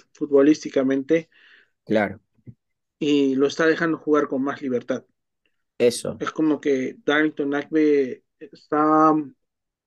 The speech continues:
Speaker 1: cuidando el, el, el área, por así decir, de donde juegan los dos. Y le está dando más libertad a Aiden Morris de poder hacer, ah, las cosas que hace por,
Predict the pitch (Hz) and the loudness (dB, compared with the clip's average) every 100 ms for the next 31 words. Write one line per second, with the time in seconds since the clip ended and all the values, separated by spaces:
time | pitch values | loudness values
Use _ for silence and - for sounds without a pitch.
0 | _ _ - 143 143 147 165 160 135 127 | _ _ -2 2 4 4 2 0 0 -2
1 | 127 - 131 123 120 120 - - 143 127 | -4 -8 -6 -4 -6 -8 -14 -8 -6 -6
2 | 120 120 120 127 _ _ _ _ _ _ | -8 -10 -10 -12 _ _ _ _ _ _
3 | _ _ _ - 139 135 131 143 147 131 | _ _ _ -10 -4 -2 0 4 6 4
4 | 123 131 123 127 135 131 127 - 131 127 | 4 2 2 2 2 2 2 0 0 -2
5 | - 135 131 127 127 120 156 139 120 117 | -2 2 2 2 0 -2 0 0 -2 -10
6 | 117 123 123 - - _ - 139 127 127 | -10 -6 -6 -6 -20 _ -4 0 0 -2
7 | 135 135 135 131 120 113 _ _ _ _ | -2 0 0 0 -2 -6 _ _ _ _
8 | - 135 131 139 131 120 139 131 131 127 | -10 -6 -4 -4 -4 -2 -2 0 0 -2
9 | 123 127 127 123 - 120 120 123 120 120 | -2 -2 -2 -4 -8 -6 -4 -4 -4 -6
10 | - 127 123 _ _ _ _ _ _ _ | -4 -4 -6 _ _ _ _ _ _ _
11 | 135 127 120 - 120 - - 135 139 - | -10 -10 -8 -8 -8 -2 0 2 0 0
12 | 143 139 - 175 170 _ - 147 156 143 | 2 2 0 -4 -6 _ 2 6 6 4
13 | 143 | -4